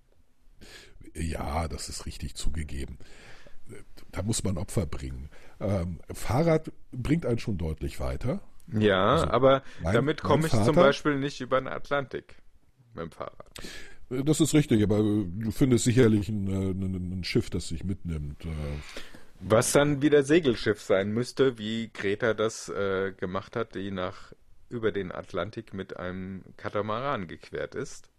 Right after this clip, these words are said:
Speaker 1: Nee, dürfte es nicht sein. In A, A ist da, also das, das würde, das, also das würde die, die Bilanz verschlechtern. Also, mal ganz abgesehen davon,
Speaker 2: Ein Segelschiff.
Speaker 1: da-, diese,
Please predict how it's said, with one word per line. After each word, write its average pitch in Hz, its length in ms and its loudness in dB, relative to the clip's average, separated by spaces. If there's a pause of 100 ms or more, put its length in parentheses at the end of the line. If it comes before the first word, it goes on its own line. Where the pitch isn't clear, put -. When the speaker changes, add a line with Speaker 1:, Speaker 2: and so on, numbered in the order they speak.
(1200)
Speaker 1:
Nee, 131 360 2
dürfte 123 420 -4
es - 140 -6
nicht 135 220 -6
sein. 69 380 -4
In 85 260 -8
A, 92 220 -6 (100)
A 101 240 -2
ist 127 240 -4
da, 113 60 4
also 104 240 0
das, 107 200 -4
das - 220 -6
würde, 117 320 4 (800)
das, - 460 -6 (120)
also 104 260 0 (880)
das - 380 -2 (240)
würde 123 560 6 (240)
die, 104 100 -2
die 101 140 -2
Bilanz 104 400 0
verschlechtern. - 880 -4 (400)
Also, 92 200 -4 (540)
mal 113 160 2
ganz 120 220 4
abgesehen 110 400 2
davon, 113 240 4
Speaker 2:
Ein 120 60 10
Segelschiff. 131 500 6
Speaker 1:
da-, 117 120 6
diese, 113 320 4